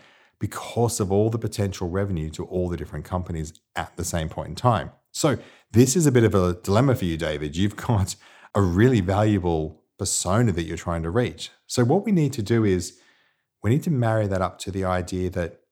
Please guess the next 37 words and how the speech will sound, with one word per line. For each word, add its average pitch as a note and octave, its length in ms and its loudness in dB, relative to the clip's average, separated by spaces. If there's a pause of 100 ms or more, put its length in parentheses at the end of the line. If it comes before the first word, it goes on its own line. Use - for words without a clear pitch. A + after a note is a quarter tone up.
(460)
actually F2+ 360 -6
your E2 400 -4 (220)
product G#2 420 -2
requires D#2+ 400 -8
a D#2+ 60 -10
bit E2+ 160 -6
of D#2 80 -4
explanation D#2 640 -8
and D#2+ 80 -8
a - 20 -8
longer D#2 300 -8
sell. D2+ 480 -4 (320)
And G#2 80 -4
so C3+ 120 2
the C3+ 140 2
idea D3+ 380 2
for E3 140 0
me B2 320 4
is, F#2 340 -2 (480)
and B2 160 4
this C#3+ 160 2
marries C3+ 240 2
up G#2 140 -2
nicely F#2 320 -2
with F2 140 -6
what F2+ 120 -2
I F2 40 0
was E2 120 -4
talking F2 280 -8
about E2+ 300 -4
earlier G2 320 2
on E2+ 120 0
around E2 400 -4 (160)
getting E2+ 220 -8
attention F#2+ 560 -6
and D#2+ 180 -6
then D#2 300 -6